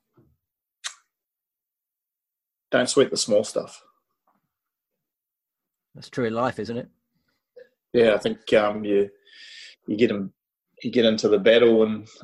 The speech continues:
Speaker 1: um, you know, you probably make it bigger than it really is. Um, and, you know, sometimes when you, when you fail, you, you're so hard on yourself that it actually is to,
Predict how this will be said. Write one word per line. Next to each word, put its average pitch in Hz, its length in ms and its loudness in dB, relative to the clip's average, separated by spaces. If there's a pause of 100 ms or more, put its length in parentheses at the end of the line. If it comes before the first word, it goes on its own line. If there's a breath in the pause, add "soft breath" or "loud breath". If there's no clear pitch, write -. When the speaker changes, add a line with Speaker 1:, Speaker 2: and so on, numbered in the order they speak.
Speaker 1:
um, 107 680 -8 (440)
you - 80 -10
know, 110 100 -6
you 101 140 -6
probably 104 240 -2
make 104 220 -2
it - 80 -6
bigger 107 200 2
than 104 120 -4
it 101 60 -6
really 107 260 2
is. 113 260 0 (420)
Um, 107 520 -14 (1120)
and, 110 600 -2
you 113 80 -6
know, 107 80 -2
sometimes 104 640 -6
when 110 140 0
you, 107 460 -2 (840 soft breath)
when 113 120 -2
you 98 80 -6
fail, 110 480 4
you, 104 340 -2 (840)
you're 110 140 -6
so 110 220 2
hard 110 220 2
on 104 100 -2
yourself 107 380 -4
that 110 120 0
it 107 80 0
actually 107 480 -2 (460 soft breath)
is 120 140 -8
to, - 320 0